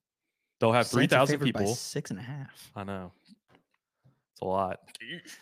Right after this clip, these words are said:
Speaker 1: Uh, what was the over under? Did you see?
Speaker 2: Oh, yeah, I should look.
Speaker 1: Uh, so my picks today for N F L are, uh, Cleveland, three,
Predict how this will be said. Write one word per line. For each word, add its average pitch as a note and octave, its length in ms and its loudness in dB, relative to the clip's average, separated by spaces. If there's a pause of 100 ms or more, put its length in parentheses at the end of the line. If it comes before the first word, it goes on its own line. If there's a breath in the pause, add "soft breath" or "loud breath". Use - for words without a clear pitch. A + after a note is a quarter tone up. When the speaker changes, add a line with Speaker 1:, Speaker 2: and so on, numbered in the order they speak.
(680 loud breath)
Speaker 1:
Uh, G#2+ 280 4
what A2+ 100 0
was A#2+ 120 0
the A2+ 80 2
over G2+ 220 0
under? G#2 180 -4
Did F#2 120 -12
you G2 60 -14
see? G#2+ 240 -10
Speaker 2:
Oh, - 540 -20
yeah, - 100 -20
I - 100 -20
should - 220 -20
look. - 140 -20
Speaker 1:
Uh, A2+ 300 6
so C3 140 0
my C3 120 10
picks C#3+ 320 4
today A#2+ 260 6
for A#2 200 0
N A2+ 80 0
F G#2+ 180 -2
L A2+ 400 4
are, G2+ 680 0 (380)
uh, G2+ 280 -2
Cleveland, C#3+ 580 0 (540)
three, A#2+ 320 2